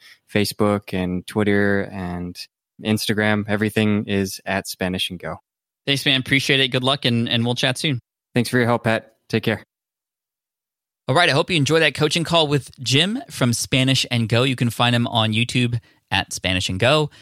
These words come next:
Speaker 2: All the social media channels, Spanish and Go, and head on over to Spanish and go dot com. I'm sure that if you are interested in, in starting to learn Spanish, that would be a very good resource for you to drop by to. So,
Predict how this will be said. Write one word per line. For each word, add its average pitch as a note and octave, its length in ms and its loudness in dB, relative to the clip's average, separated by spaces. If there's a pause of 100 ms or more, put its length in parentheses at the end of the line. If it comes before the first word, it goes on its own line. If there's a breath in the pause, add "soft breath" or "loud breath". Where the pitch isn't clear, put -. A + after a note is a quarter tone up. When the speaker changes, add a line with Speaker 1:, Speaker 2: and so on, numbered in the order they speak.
(300 soft breath)
Speaker 2:
All B2+ 120 2
the C3 80 0
social C3 260 0
media B2 220 2
channels, A#2+ 420 -2 (160)
Spanish F2+ 340 -4
and F#2 80 -6
Go, D3 400 2
and B2+ 340 0 (340)
head A#2+ 180 2
on A#2 140 4
over G#2+ 120 2
to G#2+ 120 0
Spanish G#2 500 0
and G2+ 180 -4
go G2 120 2
dot F2+ 180 0
com. G2+ 240 -2
I'm G2 80 -2
sure G#2+ 300 0
that G2 200 -2
if - 160 -8
you F#2+ 120 -4
are F#2 40 -4
interested G2+ 400 -2
in, G#2 140 -4
in G2+ 240 0
starting G2+ 320 0
to G#2 100 -6
learn G2 200 -2
Spanish, F#3+ 400 -4 (260 loud breath)
that G#3 100 4
would E3+ 140 0
be D#3 220 -2
a C3 240 0
very B2 320 2
good G#2+ 240 -2
resource G2+ 500 -2
for - 100 -10
you F#2 200 -4
to - 100 -4
drop E2+ 260 -2
by E2 200 0
to. C2 260 -8
So, F#2+ 300 0